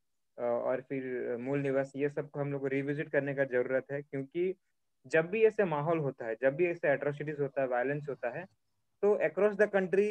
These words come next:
दलित ऑर्गेनाइजेशन ही सामने आते हैं, दलित लोग ही सड़क पे उतरते हैं। कोलकाता में भी द-, वाल्मीकि लोग प्रोटेस्ट करने के लिए आ रहे हैं,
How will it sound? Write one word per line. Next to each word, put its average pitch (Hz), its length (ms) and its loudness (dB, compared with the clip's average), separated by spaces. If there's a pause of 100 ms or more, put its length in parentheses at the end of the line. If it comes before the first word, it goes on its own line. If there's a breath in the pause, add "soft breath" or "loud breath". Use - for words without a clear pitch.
(120)
दलित 160 320 4
ऑर्गेनाइजेशन 170 640 2
ही 175 80 -4
सामने 131 340 -2
आते 131 200 -4
हैं, 131 180 -6
दलित 127 280 0
लोग 143 180 2
ही 165 80 0
सड़क 151 220 0
पे 151 140 0
उतरते 147 340 0
हैं। 143 200 -4 (500)
कोलकाता 180 460 6
में 175 160 2
भी 185 240 2 (160)
द-, 143 280 2
वाल्मीकि 160 460 4
लोग 170 200 4
प्रोटेस्ट 165 340 -2
करने 165 220 2
के 165 120 -2
लिए 160 120 2
आ 151 120 4
रहे 151 140 0
हैं, 147 260 -8